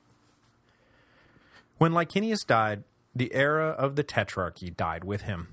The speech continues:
Diocletian had done his best to establish a system that would end once and for all the persistent civil wars that had racked the empire in the third century, and instead, he inadvertently had drawn up what amounted to a giant civil war tournament bracket.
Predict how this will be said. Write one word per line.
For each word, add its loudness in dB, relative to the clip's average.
Diocletian 2
had 0
done 2
his 0
best -2
to 0
establish 0
a 0
system 0
that 4
would -2
end 0
once 0
and 0
for 2
all 0
the -6
persistent -2
civil 0
wars -2
that -4
had -2
racked 0
the -2
empire 0
in -6
the -6
third -4
century, 0
and 4
instead, 2
he 2
inadvertently 0
had -2
drawn 2
up -2
what 2
amounted 0
to 0
a 2
giant 0
civil 0
war -2
tournament -2
bracket. -6